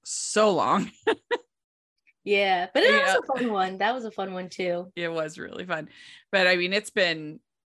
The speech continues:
Speaker 1: you have to go way back to, like, two thousand fifteen for, like, a real Santa movie. I mean, it's been a long time.
Speaker 2: Mm-hmm.
Speaker 1: Uh, so, uh, that I think makes some of these,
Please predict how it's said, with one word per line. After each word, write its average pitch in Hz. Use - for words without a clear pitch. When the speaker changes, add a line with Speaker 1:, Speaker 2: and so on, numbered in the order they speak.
Speaker 1:
you 208
have 202
to 196
go 170
way 170
back 165
to, 180
like, 151
two 220
thousand 180
fifteen 156
for, 165
like, 147
a 147
real 151
Santa 160
movie. 139
I -
mean, 170
it's 165
been 175
a 147
long 147
time. 151
Speaker 2:
Mm-hmm. 151
Speaker 1:
Uh, -
so, 175
uh, 147
that 180
I 180
think 170
makes 180
some 160
of 156
these, 151